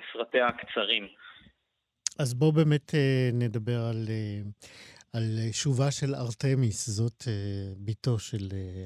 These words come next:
Speaker 2: האב שלוקה במחלה די קשה. הסרט נפתח, אה, בשיחה שאנחנו לא רואים את המשתתפות בה, אבל זה נורא יפה, כי זה נעשה בטיסה, אה, והמראות שנשקפים, אה, מתוך חלון המטוס,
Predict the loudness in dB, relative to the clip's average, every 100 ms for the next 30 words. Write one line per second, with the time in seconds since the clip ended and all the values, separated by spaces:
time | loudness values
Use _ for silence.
0 | -10 -8 -2 0 0 -4 -8 -6 -4 -4
1 | -8 -10 -12 -16 -14 -10 -8 -4 -4 -2
2 | -4 -2 -4 -6 -6 -6 -6 -4 -4 -6
3 | -8 -10 -10 -12 -6 -4 -4 -8 -20 -14
4 | -10 -4 2 4 4 2 2 0 0 2
5 | 4 4 4 4 4 0 -4 -2 0 2
6 | 4 4 4 2 0 0 0 2 2 2
7 | 2 4 4 4 0 0 0 -2 2 2
8 | 4 4 4 2 2 2 2 0 -4 -4
9 | -6 -2 -2 -2 -4 -2 -2 0 -2 -2
10 | -4 -4 -2 0 0 -4 -16 -20 -20 -8
11 | -4 -4 -4 -4 -4 -6 -6 -4 -2 -2
12 | -4 -4 -4 -4 0 0 0 -4 -8 -2
13 | 0 2 0 0 -2 -2 -2 0 0 0
14 | 0 -2 -2 -2 -2